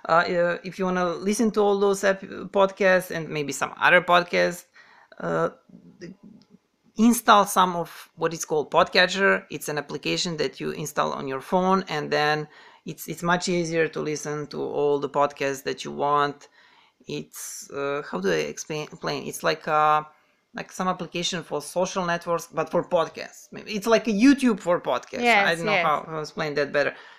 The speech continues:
Speaker 1: So
Speaker 2: Yeah.
Speaker 1: what I would recommend, if you are using Android phone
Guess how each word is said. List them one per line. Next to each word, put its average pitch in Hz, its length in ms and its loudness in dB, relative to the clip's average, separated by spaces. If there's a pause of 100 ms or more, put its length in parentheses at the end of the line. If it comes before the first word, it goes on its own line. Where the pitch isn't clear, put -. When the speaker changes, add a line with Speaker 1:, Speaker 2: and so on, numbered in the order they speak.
Speaker 1:
So 214 140 2
Speaker 2:
Yeah. 190 100 2
Speaker 1:
what 190 320 4
I 208 160 10
would 240 180 0
recommend, 226 720 2
if 180 180 -8
you 185 100 0
are 185 80 2
using 180 540 -4
Android 196 540 2
phone 214 480 0